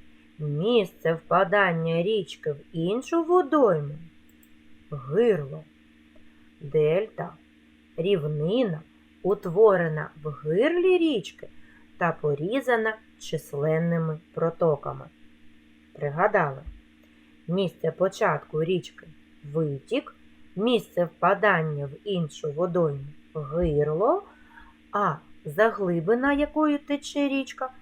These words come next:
має назву русло. Візьмемо участь у грі "Так чи ні?". Зафарбуйте квадратик з правильною відповіддю. Через місто Вінниця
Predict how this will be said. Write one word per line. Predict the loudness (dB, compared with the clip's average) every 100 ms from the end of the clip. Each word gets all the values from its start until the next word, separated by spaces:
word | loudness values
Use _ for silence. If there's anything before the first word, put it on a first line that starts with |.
| -20 -20 -4
має | 0 2 0 -4
назву | 0 4 4 2 -6 -10 -12 -14 -20 -20 -8
русло. | -8 -8 -14 -14 -14 -18 -20 -20 -20 _ -20 -20 -20 -20 _ _ -20 0
Візьмемо | 2 4 4 2 0 -4 -4 -4
участь | -2 0 -2 -4
у | -6
грі | 0 4 4 4 -20 0
"Так | 4 4 2 -8
чи | -2
ні?". | 2 2 0 -6 -16
Зафарбуйте | 0 2 4 4 4 0 0 -6
квадратик | -6 -4 0 2 0 -4 -10 -20 -20
з | -16 2
правильною | 4 6 4 2 0 0
відповіддю. | -2 -4 -14 -14 -20 -20 -20 -20 -20 -20 -6
Через | -2 -2 0
місто | 0 -2 -2
Вінниця | -4 0 0 2 2 0 -8 -18